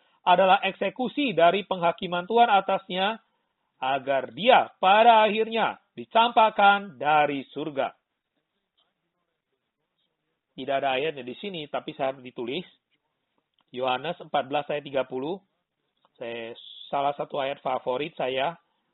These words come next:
karena ministry, penguasa dunia ini datang, tetapi di dalam aku, dia tidak punya apa-apa.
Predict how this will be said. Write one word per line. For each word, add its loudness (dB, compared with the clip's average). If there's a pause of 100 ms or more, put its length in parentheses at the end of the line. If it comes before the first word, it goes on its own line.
(240)
karena -6
ministry, -10 (1500)
penguasa -2
dunia -6
ini -6
datang, -2 (1080)
tetapi -4
di -6
dalam 0
aku, -4 (400)
dia -8
tidak 4
punya 2
apa-apa. 0